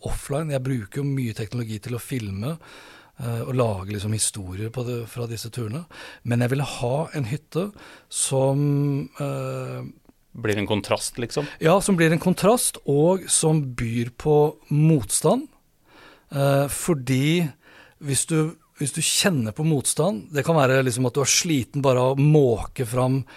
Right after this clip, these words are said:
Speaker 1: til døra,
Speaker 2: Ja.
Speaker 1: eller ikke minst dritkald på vinterstid,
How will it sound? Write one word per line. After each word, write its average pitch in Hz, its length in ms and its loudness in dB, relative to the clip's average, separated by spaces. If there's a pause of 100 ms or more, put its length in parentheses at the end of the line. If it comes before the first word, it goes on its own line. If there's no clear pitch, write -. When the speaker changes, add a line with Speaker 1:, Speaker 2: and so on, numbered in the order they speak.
(220)
Speaker 1:
til 143 100 -4
døra, 127 360 2 (180)
Speaker 2:
Ja. 101 120 2
Speaker 1:
eller 139 260 2
ikke 139 160 -4
minst 147 300 0 (220)
dritkald 143 1120 2
på 147 140 0
vinterstid, 139 560 0